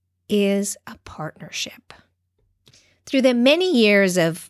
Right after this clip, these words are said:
of doing business and working with companies and million, multi-million dollar companies, hundred million dollar companies,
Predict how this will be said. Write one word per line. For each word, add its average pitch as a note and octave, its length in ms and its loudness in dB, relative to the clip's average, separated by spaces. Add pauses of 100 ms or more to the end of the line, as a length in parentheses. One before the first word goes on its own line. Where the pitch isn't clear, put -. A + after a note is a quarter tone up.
(120)
of E3+ 220 -8
doing A3+ 360 2
business E3 520 -2
and D3+ 260 -14
working G3+ 500 -2
with F#3+ 160 0
companies E3 840 -6
and D#3+ 240 -18 (540)
million, A3 840 2
multi-million G#3 1040 2
dollar F3+ 400 2
companies, E3 800 -4
hundred A3 460 0
million F3+ 360 2
dollar D#3+ 320 0
companies, D3+ 840 -8